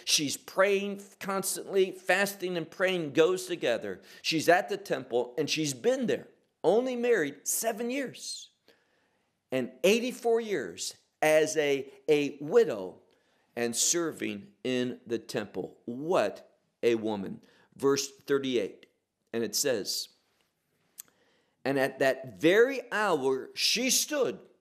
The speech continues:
meaning she stood literally upon. That is a word of saying she was on a foundation. She stood upon the foundation,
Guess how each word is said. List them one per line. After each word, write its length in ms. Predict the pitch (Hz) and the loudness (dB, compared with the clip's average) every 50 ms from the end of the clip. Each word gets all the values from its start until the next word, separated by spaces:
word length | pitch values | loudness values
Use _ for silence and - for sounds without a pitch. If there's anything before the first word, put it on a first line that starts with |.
| _ _ _ _ _ _ _ - | _ _ _ _ _ _ _ -8
meaning 280 | - 120 123 123 127 123 | -6 -4 -4 -4 -4 -6
she 220 | 123 - 139 123 | -6 -6 -6 -4
stood 600 | 120 - - - - 165 185 196 202 196 196 196 - - - _ _ - | -4 -4 -6 -4 0 2 4 6 6 4 2 0 -6 -16 -20 _ _ -6
literally 400 | - 160 190 170 165 160 151 147 - - | -2 -2 0 2 2 0 0 -2 0 2
upon. 680 | 139 143 - - - - 175 165 147 123 120 113 101 98 - - _ _ - | 2 2 2 0 -4 0 2 2 2 2 -2 -4 -8 -12 -18 -20 _ _ 4
That 200 | 139 147 151 151 | 4 4 4 4
is 160 | 147 - - | 0 -2 -2
a 100 | 156 135 | -2 -2
word 580 | 123 - - 131 131 135 170 190 190 196 190 | -2 -6 -10 -8 -2 2 2 4 4 2 0
of 120 | 160 - - | 0 -4 -4
saying 420 | - - 175 175 170 160 156 - - | -4 -2 -2 -2 -2 -2 -4 -6 -6
she 220 | - - - 151 | -6 -4 -2 -2
was 200 | 139 131 131 123 - - | -2 -2 -4 -6 -4 -2
on 340 | - 175 180 175 160 139 131 - - | 0 2 4 4 2 0 -2 -4 -4
a 100 | 123 131 | -4 -4
foundation. 680 | 127 - 143 139 147 151 165 180 196 - - 127 131 | -2 -2 -2 -2 -2 -2 0 0 0 -2 -2 -6 -6
She 200 | 123 - - 139 | -6 -6 -4 -2
stood 420 | 131 - - - - 214 214 208 196 | -2 -2 -2 0 4 4 4 4 2
upon 320 | 180 - - 175 170 165 | -2 -4 -4 -4 -4 -2
the 80 | 139 139 | -4 -6
foundation, 680 | - - 143 143 143 151 180 202 202 - - - 76 | -2 -2 -2 0 0 0 0 0 0 -4 -6 -8 -12